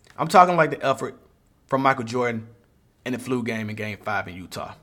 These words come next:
I'm talking about effort like when you see Tiger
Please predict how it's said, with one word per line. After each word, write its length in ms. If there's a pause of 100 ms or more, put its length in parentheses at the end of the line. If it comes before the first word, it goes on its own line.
(1700)
I'm 80
talking 200
about 600 (140)
effort 300
like 320 (180)
when 160
you 80
see 180
Tiger 480